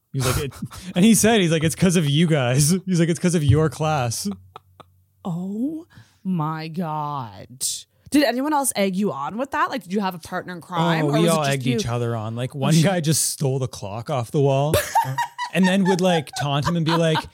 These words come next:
Speaker 1: "Hey, do you know what time it is?" And he'd be like, "No, Derek, because someone stole the clock." <laughs>
Speaker 2: Derek.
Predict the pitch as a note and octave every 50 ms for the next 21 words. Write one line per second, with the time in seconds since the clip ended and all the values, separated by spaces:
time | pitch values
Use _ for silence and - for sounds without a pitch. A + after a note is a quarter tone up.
0 | - C#4+ - - F#3 F#3+ D#3+ C#3+ D#3+ E3+ F3+ G3 G#3 D#3+ - - C3+ C3+ D#3+ E3+
1 | F#3 G3+ G3 G#3+ A#3 C4+ C4 D4+ - C#4 - _ - - - - _ - D#4 -
2 | _ _ - D#4 - _ _ - D#4 - _ _ - - - _ _ - F#3+ F3+
3 | F#3 F#3 E3 D3+ _ _ _ - E3+ D3+ D#3+ D#3+ C3+ D#3 D3+ D3 C#3+ C3+ B2+ A#2+
4 | - - - - - _ _ _ _ _ - - C#3+ F3 A3 B3 A#3 D#3 G2+ C3
5 | A#2+ A#2+ C3+ F3+ F#3+ - - - - - _ _ - D3+ C3+ D#3+ D3+ - - -
6 | G3 A3+ A3+ G3+ E3 D#3 D3 - - E3+ E3 E3 F3+ D#3+ - - G#3 A#3 G#3+ D#3+
7 | E3 - - D#4 - - - - B4 - - - - - - - A4 - - -